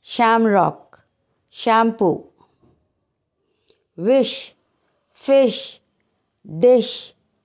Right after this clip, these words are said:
Push. Bush. Wash. Brush. Marsh. Shirt. Shoes. So these are with S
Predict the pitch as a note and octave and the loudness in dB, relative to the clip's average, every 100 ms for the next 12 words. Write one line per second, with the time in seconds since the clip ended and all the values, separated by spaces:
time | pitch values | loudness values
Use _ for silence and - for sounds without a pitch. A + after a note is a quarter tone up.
0 | _ _ - C4+ C4 - - _ _ _ | _ _ -2 0 0 -4 -8 _ _ _
1 | _ _ _ D3+ F3 C4+ A#3+ - - - | _ _ _ -6 0 2 0 -6 -12 -18
2 | _ _ _ _ _ D#3 G3+ A3 G#3+ G3 | _ _ _ _ _ -2 2 2 0 -4
3 | - - _ _ _ _ - C3+ F#3 F#3+ | -12 -16 _ _ _ _ -20 -8 -2 0
4 | G#3 G#3 - - - _ _ _ _ _ | 0 -2 -8 -12 -18 _ _ _ _ _
5 | E3 F#3 G3+ G#3+ A3+ - - - _ _ | -4 0 2 2 -2 -8 -16 -18 _ _
6 | _ _ - - G#3+ G#3 A3 A3 - _ | _ _ -8 -2 2 2 0 -4 -16 _
7 | _ _ _ - - G3+ C#3+ - - - | _ _ _ -16 -6 -2 -2 -6 -18 -20
8 | _ _ _ _ _ _ _ _ E3+ E3 | _ _ _ _ _ _ _ _ -6 -2
9 | G#3 G#3+ - F#3+ F#3+ F#3 A3 C4 - _ | -2 -2 -2 0 2 0 -2 -4 -12 _
10 | _ _ _ - F#3 G#3+ B3 - | _ _ _ -4 0 0 -2 -10